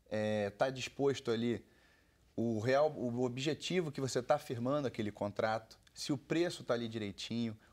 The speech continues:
Muitas vezes tem alguma coisa adicionada ao preço, a gente às vezes não se atenta a isso, já, a vida hoje é muito corrida, né? A gente já assina e vai fazer outra coisa, então às vezes tem alguma co-, um, um juros ali que não,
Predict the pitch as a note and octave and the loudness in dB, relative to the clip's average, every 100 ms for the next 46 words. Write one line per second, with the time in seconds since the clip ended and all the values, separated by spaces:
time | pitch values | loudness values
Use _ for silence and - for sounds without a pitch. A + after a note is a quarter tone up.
0 | - C3+ D#3+ D#3 G#2+ B2 D#3+ B2 F#2 - | -4 -4 -2 -4 -2 -2 -2 -2 -6 -10
1 | - - - C#3 C3+ C3+ C3 - C3+ C3+ | -16 -8 -4 -2 -2 0 -2 2 4 4
2 | A2+ G#2 - C3 B2+ D3 B2+ C#3 E3 C#3+ | 0 -2 -2 -2 0 -2 0 0 0 0
3 | G#2 - A#2+ B2+ - - _ - G2+ G#2+ | 0 0 0 0 -4 -16 _ -8 -4 -4
4 | A2 G#2 G#2+ G#2 A2 A2 - G2 - A2 | -4 -4 -4 -4 -6 -6 -4 -4 -4 -6
5 | G#2 F#2+ A2 G#2+ G2 - _ _ - F#2+ | -4 -2 -2 -4 -10 -16 _ _ -4 -2
6 | - G2+ G2 A#2+ A2+ B2 A2+ A2+ B2 - | -2 -4 -2 0 2 2 0 -2 -2 -2
7 | G#2 B2 D3 B2 A#2+ A#2+ A#2+ - C#3 B2 | 0 0 2 2 2 -2 -4 0 0 2
8 | - - C#3 B2+ G2 - - - - - | -2 -2 2 2 -2 -6 -20 -20 -12 -6
9 | G#2 A2+ A2+ G#2 G#2+ G2+ G2 - B2+ C#3 | 0 0 0 -2 -2 -2 -4 -2 2 2
10 | C3 C3 A#2+ C#3+ C#3 A#2+ B2 A#2+ A#2+ A#2 | 0 -4 0 2 2 0 -4 -4 -6 -6
11 | A#2 G#2+ A#2+ - A#2 A2 F#2+ G#2+ G#2+ G2+ | -6 -8 -12 -14 -14 -14 -16 -18 -18 -2
12 | C#3 D3+ A#2+ G#2+ A2+ A#2+ - A2+ - | 0 2 2 2 2 0 -2 -4 -4